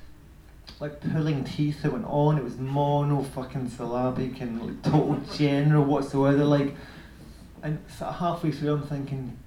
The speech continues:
"Fuck, my relationship with my dad is really bad," and then eventually he said, "Okay then, do you want to speak to your sister?" And I'm like,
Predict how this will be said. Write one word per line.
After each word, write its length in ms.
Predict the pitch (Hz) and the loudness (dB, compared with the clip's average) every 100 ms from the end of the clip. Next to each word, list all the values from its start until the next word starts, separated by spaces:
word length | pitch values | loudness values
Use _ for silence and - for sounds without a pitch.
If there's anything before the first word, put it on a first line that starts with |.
| - - - - - | -20 -20 -20 -18 -6
"Fuck, 300 | - 143 - | 4 6 6
my 160 | 131 131 | 0 0
relationship 680 | 127 123 127 - 123 - 113 | 4 6 4 2 -8 -6 -8
with 100 | 113 | -6
my 120 | 113 | -6
dad 260 | 110 117 113 | -4 -4 -2
is 140 | 113 | 0
really 300 | 113 120 113 | 2 4 4
bad," 380 | 113 110 117 120 | 2 2 0 0
and 120 | 123 | 0
then 120 | 127 | 2
eventually 640 | 123 - 143 143 - 139 143 | 2 2 0 0 -2 0 0
he 40 | |
said, 300 | 139 135 135 - - - - | 2 2 0 -4 -12 -14 -4
"Okay 340 | 147 165 - 165 | 2 4 6 8
then, 160 | 156 | 8
do 60 | 139 | 8
you 80 | 147 | 8
want 160 | 143 131 | 8 6
to 60 | |
speak 220 | - 139 | 4 2
to 60 | - | 4
your 120 | 139 | 2
sister?" 480 | - 151 160 - 170 | 6 8 8 6 0
And 240 | 156 143 | 0 0
I'm 140 | 131 131 | 0 2
like, 180 | 139 | 0